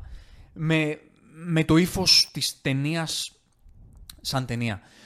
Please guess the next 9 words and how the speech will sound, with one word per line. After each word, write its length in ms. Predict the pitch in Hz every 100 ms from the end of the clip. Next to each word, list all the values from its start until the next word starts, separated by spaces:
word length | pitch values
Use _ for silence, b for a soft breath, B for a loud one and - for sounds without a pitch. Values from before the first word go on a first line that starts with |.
| b
στο, 600 | - - 101 95 92 95 95
στο 160 | - 98
live 220 | 95 95
action. 340 | 92 - 95 95
Και 100 | -
όλο 140 | 131 135
αυτό 240 | - 151
το, 100 | 143 - - - -
την 120 | -